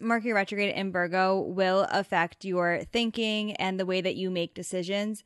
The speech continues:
This is going to be a period of time where you're really reflecting on and rethinking your choices. You might be reviewing your plans, revising things, and reassessing your goals and your everyday routines and habits.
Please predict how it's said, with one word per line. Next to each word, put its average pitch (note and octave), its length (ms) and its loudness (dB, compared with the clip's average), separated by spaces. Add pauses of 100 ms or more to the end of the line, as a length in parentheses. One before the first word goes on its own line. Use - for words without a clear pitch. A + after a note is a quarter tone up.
(280)
This G3 140 -2
is F#3+ 80 -8
going G#3 280 -2
to A3+ 80 -4
be G#3+ 120 2
a G#3 60 2
period G3 400 0
of F#3 80 0
time F3 400 -2
where F3 100 0
you're F3 240 0
really F3+ 540 0 (220)
reflecting F#3 600 -2
on F3 240 0
and E3+ 100 -6
rethinking F3 460 -6
your E3 140 -6
choices. A#3 580 2
You G3+ 80 -4
might F#3+ 140 0
be F#3 100 0
reviewing G#3+ 540 2
your G#3+ 140 -2
plans, F#3 440 -2
revising F#3+ 560 2
things, F3 460 -4
and E3 160 -8
reassessing E3+ 960 -2 (480)
your F#3+ 220 2
goals A3+ 760 4
and F#3 360 0
your F3 200 0
everyday E3 1040 0 (840)
routines F3 680 0
and E3+ 260 -2
habits. B2 560 -2